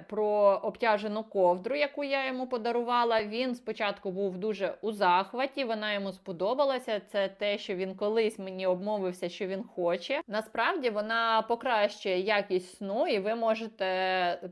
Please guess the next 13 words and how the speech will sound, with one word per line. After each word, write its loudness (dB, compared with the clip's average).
погуглити 2
або 2
запитати -2
у 0
чату -4
Джі -6
Пі -8
Ті, -8
які -2
саме 0
властивості -2
вона -2
має. 0